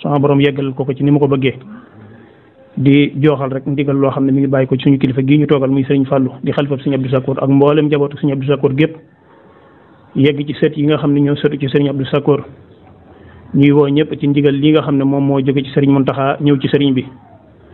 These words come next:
Sëriñ bi wax ne mi ngi ciy woo mboolem sëti sëriñ Abdou Sakkour yi nga xam ne ñu ngi ci tund wi, fuñ, fuñ, fuñ mën a nekk rek. Ak mboolem turandoo sëriñ Abdou Sakkour yi nga xam ni ñu ngi ci dëkk bi ak ñi newul ci biir dëkk bi. Fépp foo xam ne ab taalibe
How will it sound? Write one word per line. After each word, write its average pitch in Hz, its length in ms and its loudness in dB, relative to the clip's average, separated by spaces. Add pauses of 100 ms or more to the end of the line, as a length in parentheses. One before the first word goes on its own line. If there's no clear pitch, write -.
(340)
Sëriñ 143 160 4
bi 143 80 4
wax 143 120 2
ne 143 80 0
mi 143 120 2
ngi 131 80 -2
ciy 139 120 -2
woo 143 140 4
mboolem 143 380 2
sëti 147 240 -2
sëriñ 143 180 0
Abdou 139 160 -4
Sakkour 135 300 0
yi 135 80 2
nga 147 100 2
xam 143 200 0
ne 139 60 2
ñu 143 120 4
ngi 135 80 2
ci 135 100 -4
tund 139 180 4
wi, 127 120 2 (480)
fuñ, 147 240 2
fuñ, 151 220 2
fuñ 156 120 2
mën 156 160 4
a 151 40 2
nekk 143 180 0
rek. 127 140 -4 (840)
Ak 143 100 2
mboolem 151 420 4
turandoo 147 380 2
sëriñ 147 200 -2
Abdou 135 160 -2
Sakkour 139 300 0
yi 135 100 0
nga 147 120 0
xam 156 140 -2 (120)
ni 139 160 -2 (240)
ñu 151 100 4
ngi 143 120 4
ci 147 60 2
dëkk 143 200 0
bi 135 100 0 (560)
ak 147 100 2
ñi 147 140 6
newul 147 240 2
ci 147 80 -6
biir 147 140 2
dëkk 147 200 -2
bi. 127 100 -6 (800)
Fépp 160 260 0
foo 160 140 0
xam 156 160 -2
ne 151 80 0
ab 147 140 -4
taalibe 143 260 0